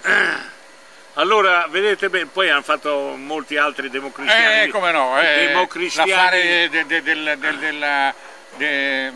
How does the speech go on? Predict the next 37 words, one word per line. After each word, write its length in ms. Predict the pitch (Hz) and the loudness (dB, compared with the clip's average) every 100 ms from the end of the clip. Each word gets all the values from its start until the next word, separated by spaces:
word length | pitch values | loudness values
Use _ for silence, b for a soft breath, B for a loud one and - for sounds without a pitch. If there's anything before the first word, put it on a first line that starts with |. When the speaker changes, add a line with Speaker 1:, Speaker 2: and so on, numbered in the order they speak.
| 123 - - - - - - - - | -14 -20 -20 -20 -20 -20 -20 -20 -20
Speaker 2:
con, 460 | - 135 131 131 131 | -12 -10 -10 -10 -10
con, 340 | 143 139 135 | -10 -10 -8
eh, 520 | 131 131 127 127 123 123 | -8 -6 -6 -6 -6 -8
l'ingegnere, 1080 | 127 127 131 139 147 127 147 156 147 127 | -10 -12 -10 -8 -8 -4 -4 -2 0 0
come 180 | 127 131 | -4 -4
cazzo 300 | 139 131 127 | -6 -6 -10
si 60 | 117 | -8
chiama? 440 | 131 120 110 107 - | -6 -6 -6 -10 -10
Speaker 1:
Così, 300 | 175 131 123 | -10 -6 -4
raga, 240 | 110 104 | -4 -6
non 120 | 131 | -8
me 80 | 160 | -4
Speaker 2:
Quello 140 | 165 | -2
Speaker 1:
lo 60 | 156 | -2
ricordo. 320 | 151 143 113 | -2 -2 -4
Speaker 2:
che, 60 | - - - | -12 -16 -20
che 80 | 127 | -12
si 120 | 160 | -10
è 40 | |
sposato 400 | - 147 151 147 | -10 -6 -4 -4
la 180 | 143 139 | -4 -4
Miss 260 | 143 147 - | -6 -12 -8
Italia 320 | 147 147 143 | -2 -2 -2
Negra, 360 | 139 120 113 110 | -2 -4 -4 -6
come 160 | 147 | -6
cazzo 220 | 139 135 139 | -6 -6 -6
si 60 | |
chiamava 360 | 127 123 113 101 | -6 -6 -6 -6
quello? 340 | 104 98 95 82 b b b - | -10 -12 -14 -18 b b b -6
Speaker 1:
Ah. 300 | 151 139 123 | -4 -2 -4
Speaker 2:
Eh, 960 | 120 117 113 110 110 107 110 107 98 95 - - - b b b - - - | -4 -6 -8 -8 -10 -10 -12 -14 -16 -20 -20 -20 -20 b b b -20 -20 -18
che 80 | 160 | -12
si 80 | - | -8
è 40 | |
comprato 460 | 175 180 196 180 170 | -8 -6 -2 -2 -2
la 140 | 170 | -2
Telecom 480 | 160 190 170 156 139 | 0 0 -2 -6 -12